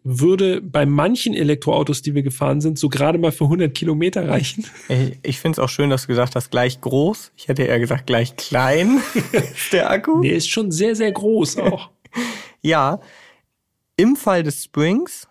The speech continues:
Speaker 2: reicht es für eine angegebene Reichweite beim kleineren, also beim schwächeren Spring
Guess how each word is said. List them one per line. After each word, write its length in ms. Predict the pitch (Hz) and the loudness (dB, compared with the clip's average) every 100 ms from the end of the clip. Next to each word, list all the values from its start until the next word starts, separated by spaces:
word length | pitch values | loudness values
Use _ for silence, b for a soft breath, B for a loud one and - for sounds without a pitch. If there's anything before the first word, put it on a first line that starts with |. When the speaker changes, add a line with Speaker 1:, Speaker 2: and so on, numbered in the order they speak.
| - | -4
Speaker 2:
reicht 520 | 131 131 151 202 - | 0 2 0 -4 -2
es 340 | 220 247 - - | -4 -4 -14 -18
für 340 | - 156 151 | -4 0 0
eine 300 | 131 120 - | 2 0 0
angegebene 760 | - 196 220 196 185 175 170 151 | 2 2 2 0 0 2 0 2
Reichweite 580 | 143 143 - 127 123 123 | 0 0 0 0 0 -2
beim 500 | 120 110 110 110 131 _ | 0 2 2 -2 -6 _
kleineren, 680 | - - 110 123 160 160 | -10 -4 -2 0 0 0
also 140 | 143 110 | -2 -2
beim 220 | 120 117 | -4 -4
schwächeren 640 | - - 123 - 151 139 | -6 -4 -4 -2 -2 -2
Spring 360 | 139 - 135 143 | -4 -4 -2 -2